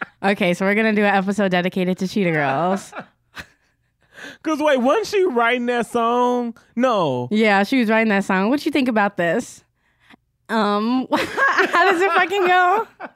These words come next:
Speaker 1: She's on the phone. "How do you like this, Bubbles, Chuchi?" Whatever they fucking called each other. And their nicknames didn't even have anything to do with their actual
Speaker 2: What
Speaker 1: names.
Speaker 2: she say? She said, "I, I need the bomb top." The one, what did she say? <laughs>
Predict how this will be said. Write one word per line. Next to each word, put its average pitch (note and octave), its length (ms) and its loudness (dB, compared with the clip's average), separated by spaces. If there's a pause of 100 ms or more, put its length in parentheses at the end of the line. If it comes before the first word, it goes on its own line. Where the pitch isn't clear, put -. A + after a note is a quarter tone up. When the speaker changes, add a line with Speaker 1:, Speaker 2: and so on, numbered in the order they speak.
(1120)
Speaker 1:
She's C4+ 260 -2
on G#3 120 0
the G3+ 80 0
phone. F#3+ 560 -2 (240)
"How - 160 -2
do E4+ 80 2
you E4 80 2
like D4 180 0
this, C#4 180 0
Bubbles, A3+ 580 0
Chuchi?" C4+ 420 -2
Whatever F#4 320 2
they C#4 80 2
fucking G#3 320 -2
called F3 280 0
each F3 140 -4
other. F3 320 0 (440)
And F#4 160 0
their B4+ 160 2
nicknames D#4 460 2
didn't D4+ 160 4
even C#4+ 160 2
have C4+ 140 0
anything C4 300 0
to A3+ 60 0
do A3+ 120 2
with A3 80 0
their G3+ 100 2
actual G3 460 0
Speaker 2:
What A#3+ 60 2
Speaker 1:
names. - 360 -2
Speaker 2:
she C#4 60 2
say? G#3+ 300 -4 (260)
She B3+ 200 -6
said, A3+ 280 -2
"I, A#3 460 -2
I - 20 -4
need A3+ 260 -6
the G#3 120 -4
bomb A#3 760 -4
top." A#3+ 440 -2 (100)
The F#4 80 -2
one, D4+ 300 0
what G4+ 160 0
did A#4+ 220 0
she F4+ 520 -2
say? F4 240 -12
<laughs> - 40 -20